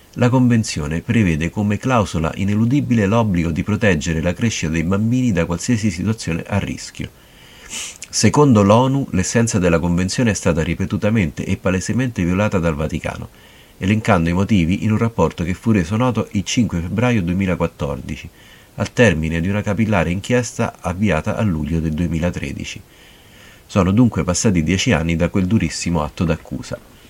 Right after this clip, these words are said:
L'indagine si basò su migliaia di denunce raccolte nel corso degli anni da Survivors Voice Europe, snap, Rete l'Abuso e altre onlus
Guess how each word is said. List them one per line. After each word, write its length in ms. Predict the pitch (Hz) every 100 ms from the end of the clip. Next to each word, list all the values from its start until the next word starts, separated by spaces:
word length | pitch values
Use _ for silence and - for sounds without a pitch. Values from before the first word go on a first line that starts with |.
| - - - - - - - - - - - - -
L'indagine 640 | 147 120 95 80 85 95
si 160 | 104 110
basò 340 | 110 110 82
su 160 | - 101
migliaia 480 | 101 107 131 131 95
di 80 |
denunce 420 | 82 104 127 - 92
raccolte 560 | 85 - 85 - - - - _ - -
nel 240 | 98 95 -
corso 320 | 120 120 -
degli 260 | 87 95 110
anni 300 | 123 123 92
da 180 | 82
Survivors 800 | 82 95 80 92 92 85 80 -
Voice 340 | 78 87 85 -
Europe, 520 | 85 85 98 - 85
snap, 380 | 80 90 76 80 -
Rete 340 | 85 92 87
l'Abuso 460 | 85 85 90 82 107
e 20 |
altre 280 | 107 - 113
onlus 380 | 123 120 -